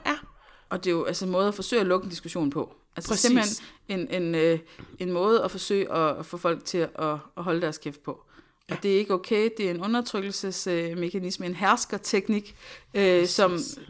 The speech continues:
Speaker 2: som, som vi simpelthen er nødt til at imødegå, når vi ser den, når vi møder den.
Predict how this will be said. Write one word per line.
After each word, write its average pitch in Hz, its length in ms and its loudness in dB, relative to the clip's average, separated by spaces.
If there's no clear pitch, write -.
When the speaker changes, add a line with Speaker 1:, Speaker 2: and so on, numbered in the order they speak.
Speaker 2:
som, 165 380 -2
som 175 160 -4
vi 170 40 -4
simpelthen 180 420 -2
er 170 40 -2
nødt 175 160 -4
til - 100 -2
at 160 60 -2
imødegå, 175 640 0
når 175 140 -4
vi 151 100 -4
ser 156 220 0
den, 160 100 -4
når 160 80 -2
vi 151 80 -4
møder 151 240 -4
den. 156 140 -12